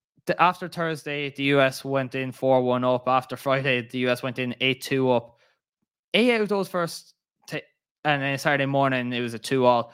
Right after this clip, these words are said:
Eight of those first ten matches reached a seventeen green. It was tight coming down there.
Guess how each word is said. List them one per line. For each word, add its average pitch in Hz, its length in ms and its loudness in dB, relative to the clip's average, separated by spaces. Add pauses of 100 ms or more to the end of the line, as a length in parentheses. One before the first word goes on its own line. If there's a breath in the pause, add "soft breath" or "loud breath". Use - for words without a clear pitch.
(160 loud breath)
Eight 208 160 2
of 214 100 0
those 196 200 0
first 165 180 -4
ten 151 180 -4
matches 135 320 -4
reached 123 220 -6
a - 20 -12
seventeen 113 360 -6
green. 107 280 -2
It 160 160 2
was 160 280 4
tight - 260 -6
coming 110 240 -12
down 107 220 -8
there. 95 160 -10